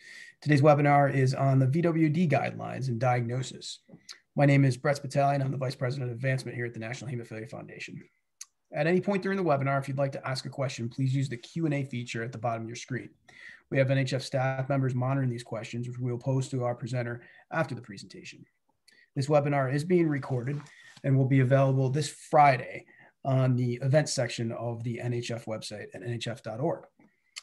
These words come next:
I'm joined today by someone in our community who really needs no introduction, uh, Doctor Robert Cedeno. Uh, um, thank you for taking the time to join us again, sir. And, um, I'll now turn it over to get, you to get us started, Robert.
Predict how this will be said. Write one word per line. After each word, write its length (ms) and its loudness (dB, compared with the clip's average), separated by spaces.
I'm 160 4
joined 220 4
today 160 4
by 160 8
someone 380 2
in 80 2
our 100 2
community 420 2
who 120 4
really 260 0
needs 240 0
no 220 0
introduction, 580 -8
uh, 180 -4
Doctor 320 -2
Robert 400 -2
Cedeno. 540 2
Uh, 160 -6
um, 320 -4
thank 180 4
you 80 0
for 120 -6
taking 200 2
the 60 0
time 300 4
to 40 -2
join 200 0
us 120 -4
again, 200 -2
sir. 300 -6
And, 400 2
um, 320 -2
I'll 100 -2
now 160 0
turn 280 -4
it 20 -2
over 140 -4
to 80 -4
get, 240 -4
you 140 0
to 40 -2
get 140 -4
us 80 -6
started, 320 -4
Robert. 240 -16